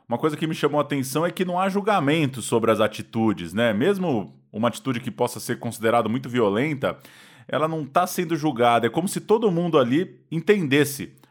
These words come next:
as razões, né, pelas quais eles são traídos, ou são jurados de morte, ou são enganados. É meio por aí? Você, essas pessoas não ficam muito num campo moral? Elas tentam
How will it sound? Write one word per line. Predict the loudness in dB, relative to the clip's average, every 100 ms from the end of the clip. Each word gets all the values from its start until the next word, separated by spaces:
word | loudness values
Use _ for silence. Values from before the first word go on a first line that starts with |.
| _
as | 0 2
razões, | 2 2 2 2 2
né, | 2
pelas | 2 2 0
quais | 2 2 2
eles | 0 -2
são | -4
traídos, | -2 0 4 4 4 2 2
ou | 2
são | 2 -2
jurados | 0 2 4 2 -2
de | -4
morte, | 2 6 6 6 2
ou | -4
são | -2 -2
enganados. | 0 0 2 2 4 2 0 -6 -10 -18 -20 -20 _ _
É | 0
meio | 4 4
por | 4 6
aí? | 6 6 2
Você, | -2 -2 -2 0 2 4 4 4 2 0 0
essas | -2 0
pessoas | 0 2 2 0 -2 -12 -20 _ -2
não | -2
ficam | 2 0 2 2
muito | 2 2
num | 0 2
campo | 2 0 0
moral? | 0 4 6 6 6 6
Elas | 6 2 0
tentam | -2 0 2 2 2